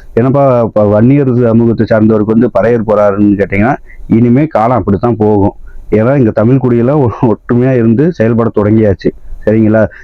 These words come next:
அதனால திரு மா க ஸ்டாலின் அவர் வந்து ஒரு வன்னியர் குடியை சார்ந்தவர், பாமகவை சார்ந்தவர். அண்ணன் திரு ஏர்போர்ட் மூர்த்தி அவர் வந்து ஒரு பறையர் குடியை சார்ந்தவர், ஆ, புரட்சி தமிழகம் கட்சியோட தலைவர் அவர் தான்.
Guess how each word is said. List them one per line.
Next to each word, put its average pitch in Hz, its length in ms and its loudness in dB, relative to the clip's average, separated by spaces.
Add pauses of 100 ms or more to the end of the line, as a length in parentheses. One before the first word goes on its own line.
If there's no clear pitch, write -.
(160)
அதனால 110 420 0
திரு 117 220 -2
மா 110 160 2
க 123 120 -2
ஸ்டாலின் 113 360 0
அவர் 104 180 0
வந்து 135 440 0 (340)
ஒரு 107 120 0
வன்னியர் 127 340 0
குடியை 113 320 0
சார்ந்தவர், 107 460 0
பாமகவை 107 920 0
சார்ந்தவர். 101 580 0 (520)
அண்ணன் 143 500 0
திரு 131 180 0
ஏர்போர்ட் 127 360 0
மூர்த்தி 120 300 -2
அவர் 107 140 2
வந்து 113 260 2
ஒரு 143 200 -2
பறையர் 120 260 0
குடியை 110 280 0
சார்ந்தவர், 101 680 0 (480)
ஆ, 151 340 0
புரட்சி 143 320 -2
தமிழகம் 123 420 0
கட்சியோட 117 420 0 (680)
தலைவர் 117 340 0
அவர் 104 200 2
தான். 101 200 -2